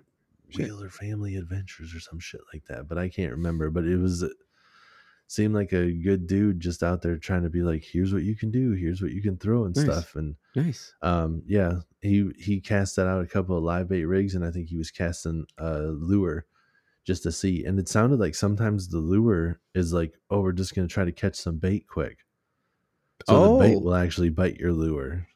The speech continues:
Speaker 2: And then you
Speaker 1: Right.
Speaker 2: can just be like, "Oh, we're, you know, gonna,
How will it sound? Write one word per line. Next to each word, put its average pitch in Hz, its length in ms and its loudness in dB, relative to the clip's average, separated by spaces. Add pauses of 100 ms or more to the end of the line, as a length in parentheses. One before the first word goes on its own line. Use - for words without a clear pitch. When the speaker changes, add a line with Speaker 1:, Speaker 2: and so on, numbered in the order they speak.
(120)
Speaker 2:
And 131 280 6
then 87 120 4
you 85 60 2
Speaker 1:
Right. 78 80 -2
Speaker 2:
can 85 160 0
just 80 200 0
be 85 100 0
like, 78 220 2
"Oh, 101 220 6
we're, 85 280 2
you 80 200 -4
know, 82 200 0 (1000)
gonna, 90 300 0